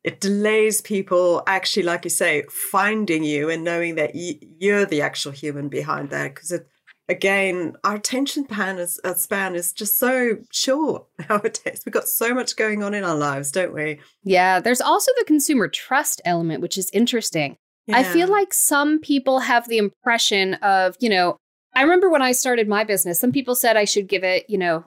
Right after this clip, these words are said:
Speaker 2: a name in case I wanted to sell it someday or, you know, to make it seem
Speaker 1: Yeah.
Speaker 2: like I was an agency instead of just me, to
Speaker 1: Mm.
Speaker 2: make it seem bigger. Some people even suggested I make up a fake assistant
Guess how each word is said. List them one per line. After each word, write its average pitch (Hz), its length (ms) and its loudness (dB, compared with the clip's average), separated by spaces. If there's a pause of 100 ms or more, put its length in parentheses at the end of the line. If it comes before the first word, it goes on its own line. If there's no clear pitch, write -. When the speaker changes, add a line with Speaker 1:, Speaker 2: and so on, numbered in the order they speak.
Speaker 2:
a 208 80 0
name 208 500 4 (360)
in 208 100 2
case 208 260 2
I 208 60 2
wanted 180 300 0
to 180 100 -8
sell 311 300 2
it - 180 0
someday 240 1080 4
or, 185 400 4
you 226 120 -2
know, 190 140 2
to 247 100 2
make 269 300 4
it - 120 -4
seem 254 340 0
Speaker 1:
Yeah. 240 40 0
Speaker 2:
like 214 240 2
I 196 180 2
was 185 260 -2
an 156 160 -6
agency 233 760 0
instead 196 360 0
of 156 80 -4
just - 320 -6
me, 208 200 4
to 214 40 0
Speaker 1:
Mm. 214 40 -2
Speaker 2:
make 226 140 -2
it - 100 -6
seem 185 180 -2
bigger. 190 520 2 (240)
Some 285 220 4
people 330 260 4
even 247 220 2
suggested 220 480 0
I 208 80 2
make 254 300 2
up 247 240 0
a 214 100 2
fake 285 460 0
assistant - 840 -4